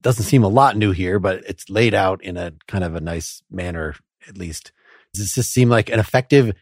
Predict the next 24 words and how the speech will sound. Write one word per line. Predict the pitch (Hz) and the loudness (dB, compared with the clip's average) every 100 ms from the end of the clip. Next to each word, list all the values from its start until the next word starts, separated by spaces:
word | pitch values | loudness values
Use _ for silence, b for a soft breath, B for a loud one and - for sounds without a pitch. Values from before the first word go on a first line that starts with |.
| _ - | _ 2
dismantling | 135 - 123 127 139 147 151 151 | 2 4 2 2 4 4 4 4
of | 120 104 98 | 4 2 0
the | 101 98 - | 0 0 0
Confucian | 101 - 139 - 101 | 0 4 2 2 2
terms? | 123 120 156 165 | 2 4 2 0
It's | 104 - | -2 2
merely | 139 151 123 | 4 6 4
saying. | 85 - 143 131 87 76 _ _ - | 0 0 2 2 0 -10 _ _ -2
We | |
didn't | 160 165 | 4 6
really | 143 | 6
talk | - 143 131 | 4 2 2
about, | 110 | 2
are | 113 147 | 4 4
there | 151 139 | 4 4
arguments | 123 135 117 95 78 - | 2 2 2 0 -4 -10
in | 95 | -8
this | 85 | -8
text? | - 117 - - - - | -2 -2 -2 -12 -16 -8
Like, | 95 87 | -8 0
does | 131 113 | 2 2
the | 101 110 101 b - | 2 2 0 b 0
combination | 170 165 139 139 147 117 | 2 4 4 4 4 0
of | 98 98 92 - | 0 0 -2 -6